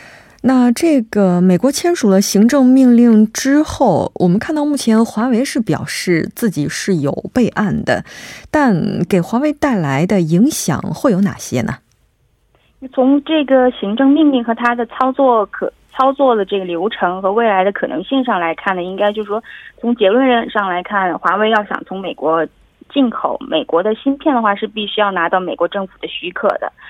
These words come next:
Speaker 2: 就是美国商务部刚刚讲的这一百五十天的时间是来，是用来制定这个规则，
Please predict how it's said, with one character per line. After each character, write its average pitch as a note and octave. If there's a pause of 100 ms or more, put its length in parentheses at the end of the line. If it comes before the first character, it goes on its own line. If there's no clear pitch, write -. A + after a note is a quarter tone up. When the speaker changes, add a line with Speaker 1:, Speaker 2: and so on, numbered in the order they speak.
(200)
Speaker 2:
就 A#3+
是 A#3+
美 F#3+
国 F3+
商 A3+
务 A3+
部 A3+
刚 A3
刚 A3+
讲 F3+
的 F3+
这 G#3
一 G#3+
百 G#3
五 A3+
十 G3
天 G#3+
的 G3+
时 -
间 G#3+ (220)
是 -
来， G#3
是 -
用 A3+
来 F#3+
制 A3+
定 G3+
这 F#3+
个 D#3
规 C#4+
则， B2